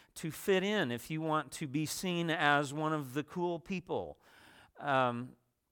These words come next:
well, that's one way that you can do that in the culture that we live in. And, uh, that's probably a lot of what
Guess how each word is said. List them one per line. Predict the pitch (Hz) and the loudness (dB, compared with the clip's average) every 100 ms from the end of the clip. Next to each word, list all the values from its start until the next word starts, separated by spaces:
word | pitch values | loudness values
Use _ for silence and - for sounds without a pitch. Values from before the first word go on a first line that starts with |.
| - | -8
well, | 190 165 | -4 -2
that's | 151 - 151 | -4 -6 -6
one | 139 127 | -4 -2
way | 110 | -2
that | 107 127 | -4 -8
you | 123 | -8
can | - 147 | -8 -10
do | 165 202 | -8 -8
that | 90 - - - - _ _ - | -8 -10 -16 -20 -20 _ _ -12
in | 120 | -8
the | 117 | -8
culture | - 110 - 117 | -4 -6 -4 -8
that | 123 | -6
we | 139 | -6
live | 143 208 98 | -4 -4 -8
in. | 82 95 _ _ _ _ _ _ - _ _ _ _ _ | -16 -20 _ _ _ _ _ _ -20 _ _ _ _ _
And, | 160 156 151 147 131 | -2 0 0 -2 -4
uh, | 147 127 120 - _ _ _ _ _ _ _ - | -4 -4 -6 -16 _ _ _ _ _ _ _ 0
that's | 214 240 - | 4 4 2
probably | - 233 262 254 226 202 - | 4 6 6 6 6 6 6
a | 190 | 4
lot | 185 190 202 214 | 6 6 8 8
of | 185 147 | 6 2
what | 156 180 165 | 2 6 6